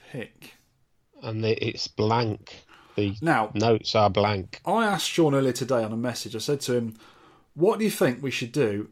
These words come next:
Speaker 1: for the next game? What do you think about doing Donkey Kong Remix, the Spooky Edition?"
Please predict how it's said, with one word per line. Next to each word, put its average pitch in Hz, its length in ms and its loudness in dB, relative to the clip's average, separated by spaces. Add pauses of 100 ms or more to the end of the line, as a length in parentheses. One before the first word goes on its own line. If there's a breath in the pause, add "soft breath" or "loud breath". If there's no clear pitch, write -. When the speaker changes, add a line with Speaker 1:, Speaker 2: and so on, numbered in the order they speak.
(140)
Speaker 1:
for - 140 -12
the 127 80 -2
next 123 240 -6
game? 113 300 -2
What 185 180 2
do 208 60 0
you 185 60 -2
think 160 280 0
about 117 640 -2
doing 123 480 -2 (260)
Donkey 127 320 -2
Kong 113 320 -4
Remix, 113 560 -2
the 117 80 -10
Spooky 190 480 0
Edition?" 151 540 -4